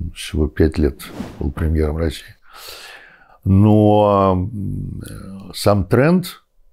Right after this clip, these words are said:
постреволюционный, э, экономический, ну и, и, конечно, не без участия Столыпина, был невероятный. То есть Россия росла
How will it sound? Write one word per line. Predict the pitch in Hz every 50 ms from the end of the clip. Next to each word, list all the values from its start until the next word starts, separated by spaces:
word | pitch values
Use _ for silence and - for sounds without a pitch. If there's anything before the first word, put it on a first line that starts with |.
| _ _ _ _ _ _ _
постреволюционный, | 104 95 - - - 87 85 85 82 85 82 80 - - 90 82 80 76 76 73 71 76 73 78 - - - - - - - - - - _ _ -
э, | - - - - - - - - - - - - - -
экономический, | - - - 90 90 92 90 85 80 - - - - - - - 80 82
ну | 87 98
и, | 95 90 87
и, | - - 87
конечно, | 82 - 98 98 98 90 87 - - 92
не | 90 90
без | 90 82 82
участия | 87 87 82 87 85 73 - - 85 76
Столыпина, | 73 - - 82 76 80 76 76 69 71 78
был | 80 80 87 95 107 117 113
невероятный. | 110 101 92 92 85 82 78 76 78 76 - - - 71
То | - 85 80
есть | 76 76 - - - - - - - - - - - -
Россия | 87 85 76 - - - 101 92
росла | 90 85 78 - - 85 87 90 87 82 -